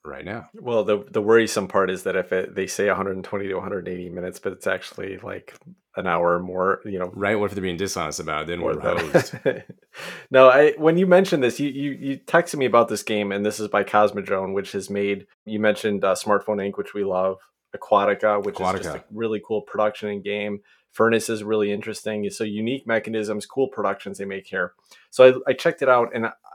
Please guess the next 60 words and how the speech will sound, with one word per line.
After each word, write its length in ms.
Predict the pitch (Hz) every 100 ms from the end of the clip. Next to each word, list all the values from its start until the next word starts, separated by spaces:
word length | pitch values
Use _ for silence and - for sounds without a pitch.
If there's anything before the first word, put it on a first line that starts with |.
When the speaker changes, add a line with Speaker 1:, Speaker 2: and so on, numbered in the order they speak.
| -
Speaker 2:
I 80 | 156
gotta 180 | 185 214
ta-, 300 | - 170 160
tell 160 | - 165
you 120 | 147
that 160 | 120 -
the 100 | 107
board, 440 | 92 127 135 104
the 80 | 104
table 340 | - 127 127
presence 420 | 127 110 104 107 107
of 80 |
this 140 | 101 98
game 160 | 98
could 200 | 95 101
be, 200 | 92 98 - -
could 100 | 117
not 180 | 117 110
be 140 | 107
less 260 | 95 92 -
interesting 440 | 92 - - 107
to 120 | -
me. 220 | - - - _ _ _ _
Now, 260 | 104 104 101
I 140 | 113
know 160 | 120 120
this 180 | 110 -
could 160 | 127
be 140 | 110 113
a 60 |
prototype 680 | - - 110 117 - 123 135
version, 360 | 123 123 131 117
but 200 | 110 -
there's 240 | - 120 110
nothing 420 | 117 139 135 120
at 80 | 110
all 220 | 117 110
that, 200 | 101 98 _
that 180 | 110 98
gets 220 | 110 -
me 80 | 101
excited 420 | - 95 92 92
here. 180 | 87 92
So 280 | - 107 - _ _
for 140 | _ 127
me, 240 | 135 143
this 220 | 120 113
was 140 | 117 104
an 60 |
immediate 440 | 101 98 98 95 -
turnoff. 420 | - 95 90 87
I 80 | 98
have 140 | 98
no 240 | 92 95 95
interest 340 | 90 98 -
in 100 | 92
looking 280 | 92 92 92
at 60 |
it 140 | 92 -
further. 420 | 92 95 90 87